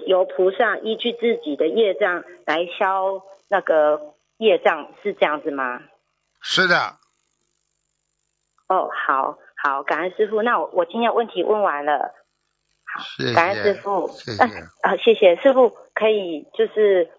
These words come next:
Speaker 1: 开示我几句吗？
Speaker 2: 你这个人嘛，就是恒心不够呀。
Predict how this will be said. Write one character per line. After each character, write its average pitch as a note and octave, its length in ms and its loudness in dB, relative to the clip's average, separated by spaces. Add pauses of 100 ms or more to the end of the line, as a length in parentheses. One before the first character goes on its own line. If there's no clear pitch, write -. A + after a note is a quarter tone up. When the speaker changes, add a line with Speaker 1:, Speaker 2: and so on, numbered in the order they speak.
(240)
Speaker 1:
开 G#3+ 300 0
示 G#3+ 80 0
我 E3+ 160 0
几 C#4+ 200 -10
句 F#3 260 -8
吗？ C#3+ 340 -10 (1160)
Speaker 2:
你 B2+ 240 -6
这 E3 160 2
个 F#3 100 4
人 D#3 160 -2
嘛， E3 100 -4
就 D#3+ 140 -2
是 D3+ 100 -2
恒 C#3+ 280 -6
心 D#3 260 -4
不 C3+ 100 -4
够 C3 220 -2
呀。 F2+ 220 -6